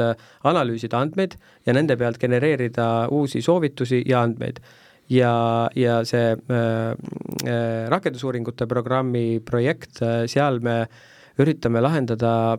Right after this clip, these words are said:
väga suurt probleemi, mis on seotud siis tarneahelatega ja, ja selle planeerimisega, et, äh, kui mul, äh, see pigem on tootmistele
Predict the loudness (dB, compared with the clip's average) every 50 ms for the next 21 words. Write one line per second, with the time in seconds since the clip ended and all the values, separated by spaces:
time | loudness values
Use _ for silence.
0 | -4 _ 0 0 0 0 0 -2 -2 -4 -4 -6 -6 -6 -2 0 2 2 2 0
1 | 0 -2 -2 -4 -2 -4 -2 0 2 2 2 0 -2 -8 -8 -8 -8 -10 -8 -8
2 | -8 -8 -8 -2 -2 -2 -2 -2 -4 -6 -6 -6 -8 -10 -10 -12 -12 -12 -12 -16
3 | -16 _ _ _ _ _ _ _ _ _ 0 2 2 2 2 0 0 -2 -2 -2
4 | -4 -2 -2 -2 -2 0 0 0 2 2 2 0 0 -2 -6 -8 -10 -8 -6 -6
5 | -6 -8 -10 _ -6 -4 -4 -4 -2 0 0 2 2 2 2 2 2 2 2 2
6 | 2 2 2 0 0 -2 -4 -8 _ _ _ _ -2 0 0 0 0 -2 -4 -6
7 | -6 -6 -6 -2 0 2 2 2 2 2 0 2 2 2 2 0 -4 -8 -4 -2
8 | 0